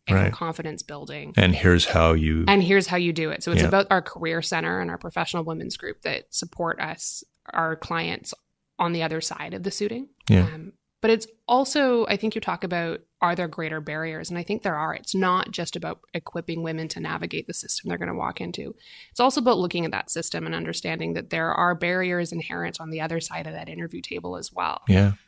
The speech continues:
Speaker 1: Um, and so that is, um, very candidly one of the things I am most interested about in this new position for me is how can we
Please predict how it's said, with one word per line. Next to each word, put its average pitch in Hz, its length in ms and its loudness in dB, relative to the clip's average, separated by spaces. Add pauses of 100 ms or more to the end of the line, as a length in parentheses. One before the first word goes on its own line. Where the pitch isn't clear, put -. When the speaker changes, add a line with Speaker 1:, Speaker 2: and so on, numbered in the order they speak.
Speaker 1:
Um, 170 400 2
and 180 120 4
so 180 500 2
that 185 260 4
is, 214 420 2
um, 170 540 -4
very 190 400 4
candidly 185 560 0
one 170 300 -2
of 175 120 -4
the 175 100 -8
things 175 260 -4
I 175 120 -2
am 175 240 0
most 180 300 -2
interested 175 420 -8
about 165 460 -8
in 165 220 -4
this 175 300 -2
new 175 520 0
position 180 380 -2
for - 160 -14
me 156 240 -8
is - 100 -12
how 185 380 0
can 185 240 -4
we 165 420 -4